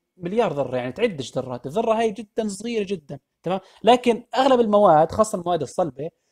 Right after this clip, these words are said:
بتكون تتكون المادة الوحدة من نفس نوع الذرات، فهمتوا كيف؟ أو نفس التركيب. فإذا كانت ذرة وحدة، تمام، تتصرف تصرف معين، فكل الذرات حتتصرف نفس التصرف.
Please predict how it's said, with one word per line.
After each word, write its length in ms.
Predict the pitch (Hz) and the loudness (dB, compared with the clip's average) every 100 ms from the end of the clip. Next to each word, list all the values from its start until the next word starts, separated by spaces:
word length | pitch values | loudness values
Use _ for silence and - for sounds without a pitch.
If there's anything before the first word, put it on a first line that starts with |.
| _ | _
بتكون 320 | 160 - 269 254 | -12 -8 -8 -6
تتكون 500 | 214 - 254 233 185 | -8 -2 -2 0 -2
المادة 320 | 170 233 196 | -2 -4 0
الوحدة 300 | 208 220 208 | -2 0 -2
من 180 | 190 190 196 | -2 -8 -6
نفس 300 | 247 - - | -6 -4 -4
نوع 140 | 196 | -2
الذرات، 580 | 147 135 143 147 117 - | 0 0 0 -2 -2 -12
فهمتوا 320 | - 143 147 | -12 -10 -10
كيف؟ 320 | - 156 190 _ | -10 -10 -10 _
أو 80 | 156 | -2
نفس 180 | 214 - | -2 -4
التركيب. 520 | - 160 147 165 - _ _ _ _ _ | -4 -6 -6 -10 -10 _ _ _ _ _
فإذا 240 | - 175 | -4 0
كانت 320 | 185 175 220 185 | 2 2 2 4
ذرة 200 | 240 220 | 6 8
وحدة، 440 | 226 165 143 117 _ _ _ - | 6 4 -10 -10 _ _ _ -10
تمام، 500 | 143 147 165 220 233 _ _ - | -6 -4 -4 -6 -10 _ _ -18
تتصرف 680 | - _ - 220 233 214 | -18 _ -4 0 4 2
تصرف 460 | - - 226 220 - | 2 2 4 4 2
معين، 340 | 180 180 202 | -4 -4 -4
فكل 340 | 226 220 277 262 | -4 -8 -6 -6
الذرات 320 | 202 220 233 | -2 -2 -2
حتتصرف 460 | 214 - 214 196 - | _ -4 -2 -2 -6
نفس 400 | 208 - - _ _ _ _ _ | -10 -10 -18 _ _ _ _ _
التصرف. 440 | 208 170 - 117 | -6 -6 -8 -14